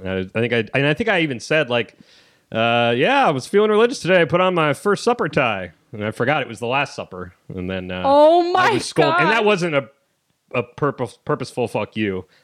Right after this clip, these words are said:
Speaker 1: I just said the wrong thing. But then, yeah, I, like, got sent to the principal's office. We're like, "You're embarrassing us with the, the guy here." <laughs> I'm like, "Ah, it's fine." <laughs>
Speaker 2: <laughs> First supper.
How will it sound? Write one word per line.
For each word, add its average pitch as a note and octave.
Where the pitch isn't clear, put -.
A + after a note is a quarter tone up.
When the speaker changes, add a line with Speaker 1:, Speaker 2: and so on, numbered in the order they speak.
Speaker 1:
I G2+
just F#2+
said A#2
the G#2
wrong G2+
thing. A2
But B2+
then, C3
yeah, C3
I, B2
like, B2
got B2+
sent B2
to A#2
the A#2+
principal's A#2
office. B2
We're B2
like, C3
"You're D#3
embarrassing G3+
us G#3+
with A3
the, G#3+
the A3
guy F4+
here." G#3
<laughs> G4+
I'm G3+
like, -
"Ah, G4+
it's C#4+
fine." F#3
<laughs> -
Speaker 2:
<laughs> D#3+
First -
supper. -